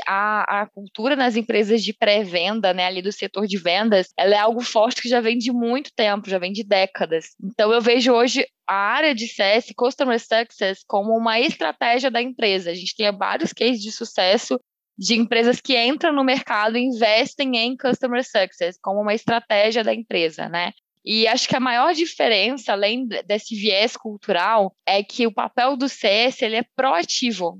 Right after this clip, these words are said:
A área de C S, ela engaja o cliente, né? Enquanto o pós-venda, o saque, o suporte,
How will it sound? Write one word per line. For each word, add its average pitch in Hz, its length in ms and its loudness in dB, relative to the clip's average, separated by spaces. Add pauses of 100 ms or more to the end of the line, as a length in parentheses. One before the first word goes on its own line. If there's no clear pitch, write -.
(300)
A 180 300 -2
área 311 240 2
de - 60 -16
C - 120 -6
S, 233 360 2
ela 214 160 -2
engaja 269 880 0
o 269 180 -6
cliente, 202 720 -4
né? 185 100 -2
Enquanto 254 520 0
o 294 40 2
pós-venda, 214 1040 0
o 214 80 -4
saque, 196 920 -4
o 214 80 -10
suporte, 220 880 0